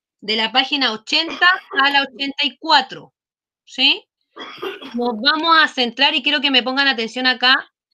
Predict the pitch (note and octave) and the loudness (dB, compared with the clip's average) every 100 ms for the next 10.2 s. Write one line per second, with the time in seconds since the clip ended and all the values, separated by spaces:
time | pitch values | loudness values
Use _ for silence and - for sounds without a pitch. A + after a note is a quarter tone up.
0 | _ A3 A3 C#4 F#4+ F#4 E4 D4+ E4 - | _ -10 -6 -4 -4 -4 -4 -4 -4 -8
1 | D#4 D#4+ F4 - A3+ A#3+ B3+ A3+ A#3+ A#3 | -4 -4 -4 -6 -4 -2 -4 -2 -4 -2
2 | C4 B3+ B3+ C#4 C#4 C4+ A#3+ A#3+ A#3+ B3 | -2 -2 -2 -2 -2 -2 -4 -6 -2 -2
3 | B3+ - D#4 - - _ G#3+ A3 A#3 A#3+ | -4 -4 -6 -6 -20 _ -4 -4 -2 -2
4 | B3+ B3 G#3+ F#3+ F#3 F#3 A#3+ C#4 - _ | 0 0 -2 -2 -4 2 2 0 -14 _
5 | _ _ _ _ _ F3+ E3+ F#3 F#3+ A#3+ | _ _ _ _ _ -8 -6 -2 0 2
6 | B3+ G3 A3 C#4 F#4 G#4 G4+ - _ _ | 2 2 2 2 4 2 0 -16 _ _
7 | - A#3 A#3+ - D#3 _ - _ - A#3+ | -6 -2 -2 -2 -12 _ -20 _ -6 2
8 | D#4 G#4+ _ D4+ F4+ F4+ F4 C4 E3+ C#3+ | 2 0 _ -2 -2 0 2 2 0 -12
9 | _ _ - D4+ E4 E4+ D4 A#3+ A3 C#4 | _ _ -4 -2 0 -2 0 0 -2 -6
10 | D#4+ | -8